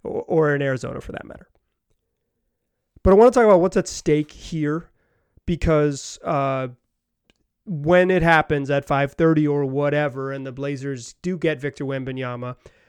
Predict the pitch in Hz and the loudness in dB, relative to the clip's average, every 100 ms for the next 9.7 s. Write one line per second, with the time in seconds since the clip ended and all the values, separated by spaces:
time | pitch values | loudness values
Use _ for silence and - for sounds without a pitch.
0 | _ _ 165 139 - 160 131 - 143 - | _ _ -18 -8 -4 -4 -4 -6 -6 -6
1 | - 160 151 143 - - - - 170 175 | -2 2 2 0 -6 -14 -6 0 0 0
2 | 156 147 160 143 131 147 165 - - 147 | -2 -2 -2 -4 -2 0 0 -2 -6 -6
3 | 131 131 - - 170 143 165 151 147 160 | -6 -10 -8 -8 -8 -4 -2 0 0 0
4 | 147 - 135 147 151 143 151 139 147 139 | -2 -8 -12 -10 -8 -6 -4 0 0 0
5 | 143 139 139 160 143 151 135 147 170 147 | -4 -4 -4 -6 -6 -8 -6 0 0 0
6 | - 165 - - 175 - 180 156 151 - | -2 -6 -4 -2 -2 -2 -2 0 -2 -6
7 | 139 131 139 147 - - - - 175 226 | -8 -8 -8 -8 -10 -10 -10 -4 0 -2
8 | 220 262 - 269 247 226 208 170 151 175 | 0 -2 2 0 2 4 4 2 4 2
9 | 139 - 165 151 - - | 2 -4 -8 -8 -10 -16